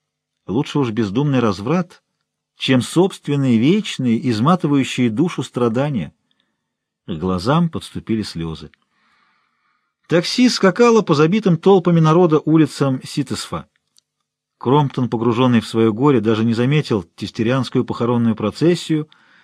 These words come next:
возглавляемую самим трупом, облаченным в веселый разноцветный костюм арлекина. Плавники покойника то и дело оживали,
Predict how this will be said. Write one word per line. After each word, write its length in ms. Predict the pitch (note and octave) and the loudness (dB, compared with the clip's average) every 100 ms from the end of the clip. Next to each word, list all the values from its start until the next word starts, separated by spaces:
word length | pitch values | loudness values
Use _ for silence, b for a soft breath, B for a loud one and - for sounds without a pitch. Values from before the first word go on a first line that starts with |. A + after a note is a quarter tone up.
| b b | b b
возглавляемую 760 | B2 A#2+ C3+ C3+ C#3+ C3+ C3+ A#2+ | -2 0 2 4 4 2 2 0
самим 360 | - C3 C3+ A#2+ | 2 2 2 0
трупом, 560 | - B2 C#3+ C3+ B2+ - | 0 2 2 0 -2 -4
облаченным 640 | A#2 B2 A#2+ C#3 B2+ A#2+ | -2 -2 0 0 2 0
в 20 | |
веселый 400 | A2 A2+ C#3+ C3 | -2 -2 0 2
разноцветный 560 | A2+ A2+ A2+ B2 A#2+ A2+ | 2 0 -2 -4 -2 -2
костюм 380 | A2+ G#2 A#2+ A2+ | -2 -4 -2 -2
арлекина. 560 | G2+ G#2 - E3+ D#3 - b b b b b - | -2 -4 0 0 0 -6 b b b b b 0
Плавники 380 | C3+ C3+ D#3 F3 | 2 2 0 0
покойника 520 | A2+ A#2 A2 G2+ - | 0 0 -2 -2 -2
то 120 | A#2+ | -2
и 100 | A2+ | 0
дело 220 | A2+ G#2+ | 2 0
оживали, 520 | G2 G#2+ C#3+ F#3 F3 | 0 0 2 2 -2